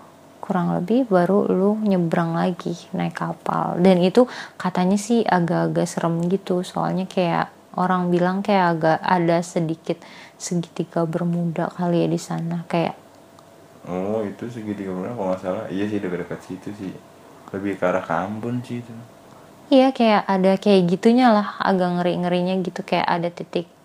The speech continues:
Speaker 1: pusaran air di situ gitu. Nggak tahu juga sih.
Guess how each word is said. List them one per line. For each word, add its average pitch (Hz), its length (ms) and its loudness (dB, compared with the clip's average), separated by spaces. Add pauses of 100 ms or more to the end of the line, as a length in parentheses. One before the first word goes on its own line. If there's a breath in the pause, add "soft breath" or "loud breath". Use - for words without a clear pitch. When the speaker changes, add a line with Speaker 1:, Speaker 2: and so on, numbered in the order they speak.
(600 loud breath)
Speaker 1:
pusaran 170 480 -2
air 180 320 -2
di 175 80 -2
situ 175 640 -2
gitu. - 300 -18 (640)
Nggak 180 180 -2
tahu 170 220 2
juga 165 240 0
sih. 226 240 2